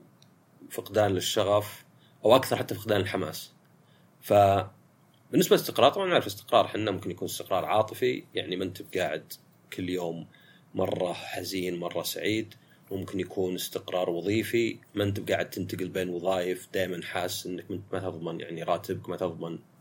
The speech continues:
وش يصير لك بكرة. استقرار حتى ال-، المكاني، يعني إنك مثلًا ما أنت بواحد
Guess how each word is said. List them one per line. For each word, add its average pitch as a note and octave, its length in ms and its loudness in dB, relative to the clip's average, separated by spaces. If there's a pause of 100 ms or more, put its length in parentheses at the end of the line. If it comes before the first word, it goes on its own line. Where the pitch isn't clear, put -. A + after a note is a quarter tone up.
(160)
وش - 100 -10
يصير F#2 240 -2
لك - 180 -10
بكرة. G2+ 420 0 (440)
استقرار - 300 6
حتى - 260 2
ال-، G2 220 2
المكاني، G2+ 600 0
يعني - 220 -10
إنك F2 220 -10
مثلًا F#2 220 -4
ما G2 100 -2
أنت G#2 120 -6
بواحد F#2+ 480 0